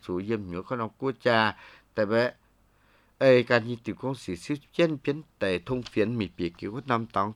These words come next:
tề làm bé trong chủ sĩ xuống tề miền man. Các năm trong tề chiếm chủ siêu chân vân chân, diêm thủ đô Paris, diêm cua Pháp, thùng bé Hà Mài, cứu ta diêm nhựa, yên hoi,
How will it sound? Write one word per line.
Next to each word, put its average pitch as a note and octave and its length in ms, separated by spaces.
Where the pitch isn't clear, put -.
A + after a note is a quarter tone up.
tề F2 220
làm E2+ 240
bé G2+ 180
trong G#2 300
chủ F2 160
sĩ F2+ 380
xuống G#2 180
tề F2+ 220
miền F#2+ 280
man. G2+ 240
Các D#3+ 120
năm C3+ 160
trong C3 140
tề F#2+ 200
chiếm C3 200
chủ G#2+ 240
siêu C#3+ 240
chân D#3 200
vân D3 340
chân, D#3+ 280
diêm B2+ 200
thủ F#2+ 140
đô G#2+ 280
Paris, A2 540
diêm A#2+ 120
cua C#3+ 200
Pháp, D#3 300
thùng F#2 200
bé A2+ 220
Hà G2 200
Mài, F#2+ 380
cứu G2+ 220
ta C3 240
diêm B2 140
nhựa, G2 360
yên G2 180
hoi, G#2 360